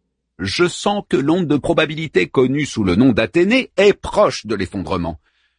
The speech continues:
Je n'ai plus que quelques secondes pour agir.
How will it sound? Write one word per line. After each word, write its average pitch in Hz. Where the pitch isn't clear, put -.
Je 175
n'ai 196
plus 208
que 185
quelques 165
secondes 139
pour 107
agir. 82